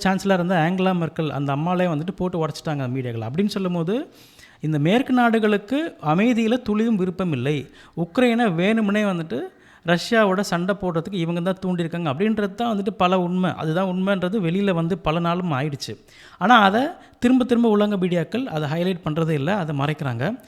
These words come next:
கன்வீனியன்ட்டா அதை வந்துட்டு மறைச்சிட்டு, ரஷ்யா தான் இந்த போருக்கு வந்துட்டு முதன்மையான காரணம், அவங்க தான் ஃபஸ்ட்டு உக்ரைன், உக்ரைனுக்குள்ள வந்துட்டு வந்து இந்த கிழக்கு உக்ரைனிய பகுதிகளான டோன்பாஸ் ரீஜனை கைப்பற்றாங்க அப்படின்ற அந்த ப-, உண்மை, அ-,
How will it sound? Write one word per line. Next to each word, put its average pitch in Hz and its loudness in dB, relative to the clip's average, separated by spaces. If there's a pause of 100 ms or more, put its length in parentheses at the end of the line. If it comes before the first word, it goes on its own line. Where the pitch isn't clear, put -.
(300)
கன்வீனியன்ட்டா 233 4
அதை 208 2
வந்துட்டு 175 -4
மறைச்சிட்டு, 165 -4 (280)
ரஷ்யா 190 2
தான் 233 2
இந்த 196 0
போருக்கு 180 -2
வந்துட்டு 160 -4
முதன்மையான 165 -2
காரணம், 139 -4
அவங்க 196 2
தான் 208 0
ஃபஸ்ட்டு 185 -4 (240)
உக்ரைன், 180 -2
உக்ரைனுக்குள்ள 170 -2
வந்துட்டு 165 -4
வந்து 156 -2
இந்த 196 -4
கிழக்கு 185 -4
உக்ரைனிய 170 -4
பகுதிகளான 147 -2
டோன்பாஸ் 151 -2
ரீஜனை 135 -6
கைப்பற்றாங்க 135 -8
அப்படின்ற 151 -4
அந்த 131 -6 (400)
ப-, 127 0
உண்மை, 202 0 (180)
அ-, 123 -4